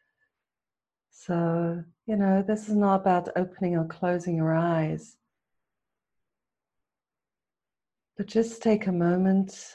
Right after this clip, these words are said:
I find the easiest for me, like, again, I don't know whether you have plants around you anywhere right now, but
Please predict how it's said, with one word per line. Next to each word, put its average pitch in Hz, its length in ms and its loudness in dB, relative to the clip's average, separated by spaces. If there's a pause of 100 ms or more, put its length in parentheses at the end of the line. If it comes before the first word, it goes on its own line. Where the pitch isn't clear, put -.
I 190 140 2
find 190 360 4
the 185 160 0
easiest 190 500 2
for 180 100 -4
me, 180 280 0
like, 165 460 -2
again, 165 280 0
I 170 120 0
don't 170 200 -2
know 170 120 0
whether 175 240 -2
you 175 120 0
have 170 200 -4
plants 165 480 -4
around 170 340 -4
you 180 360 -6 (220)
anywhere 185 460 0
right 185 400 2
now, 185 400 2 (120)
but 185 120 -6